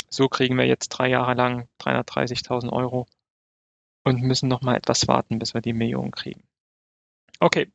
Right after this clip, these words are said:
Florian Krüger ist weg, ähm, deswegen war ja eher die Stimmung, okay, das hat man abgehakt, wir brauchen jetzt aber Ersatz für Flo Krüger. Und auf einmal schlug dann, äh, die Bombe ein, ähm, glaub ich, letzte Woche war's, dass, ähm, ja, Paco Destro uns auch verlässt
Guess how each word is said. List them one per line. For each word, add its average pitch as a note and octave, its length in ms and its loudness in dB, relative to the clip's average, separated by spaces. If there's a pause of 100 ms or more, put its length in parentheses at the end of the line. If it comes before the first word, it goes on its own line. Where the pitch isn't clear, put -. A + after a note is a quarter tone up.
(100)
Florian F3+ 260 6
Krüger F3+ 260 6
ist - 140 0
weg, - 320 4
ähm, F3 480 6
deswegen D#3+ 380 4
war D#3 120 8
ja D#3 120 6
eher D#3+ 240 6
die D3+ 100 -2
Stimmung, D3+ 420 4
okay, D3 380 4
das D3 220 2
hat C#3+ 100 2
man C3+ 100 4
abgehakt, D3+ 600 2
wir C#3 60 0
brauchen C#3 280 4
jetzt C#3 160 -2
aber C3+ 160 2
Ersatz C3+ 340 2
für D3 200 2
Flo C#3 240 2
Krüger. E3 480 4 (640)
Und D#3+ 180 6
auf D3 120 2
einmal D#3+ 540 4
schlug - 600 2
dann, D3+ 340 4
äh, C#3+ 360 6 (120)
die C3+ 80 0
Bombe D#3+ 420 6
ein, D3+ 560 2
ähm, C#3 480 0 (220)
glaub E3 160 4
ich, - 80 -2
letzte D3+ 260 2
Woche E3 240 4
war's, D3+ 520 2
dass, - 460 0
ähm, C#3 500 4 (100)
ja, E3 240 4
Paco - 260 -2
Destro F3+ 600 4
uns D3 260 2
auch C3 220 4
verlässt - 560 0